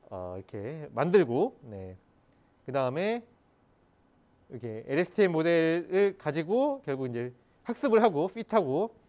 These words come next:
그 다음에 이제, 어, 테스트 데이터셋 불러가지고, 예, 그거 가지고 평가, 어, 이렇게 예측하고,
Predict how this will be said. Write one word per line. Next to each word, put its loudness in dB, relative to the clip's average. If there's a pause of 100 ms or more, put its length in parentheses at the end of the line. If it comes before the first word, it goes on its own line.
(680)
그 -14
다음에 -4
이제, -4 (680)
어, -14 (400)
테스트 -6
데이터셋 0
불러가지고, 2
예, -6
그거 -2
가지고 2
평가, 2
어, -6
이렇게 -8
예측하고, -2